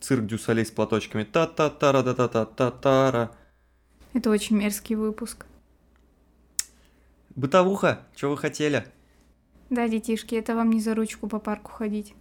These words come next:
Speaker 1: Да, мы уже закончили этот букетно-конфетный период.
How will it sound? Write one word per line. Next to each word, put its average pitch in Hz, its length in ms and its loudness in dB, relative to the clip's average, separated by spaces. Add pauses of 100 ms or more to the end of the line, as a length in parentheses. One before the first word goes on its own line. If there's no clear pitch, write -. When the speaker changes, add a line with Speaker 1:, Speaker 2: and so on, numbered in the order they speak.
(400)
Speaker 1:
Да, 104 320 -4 (100)
мы 127 140 2
уже 135 220 0
закончили 113 520 -2
этот 101 180 -6
букетно-конфетный 104 840 -8
период. 190 380 0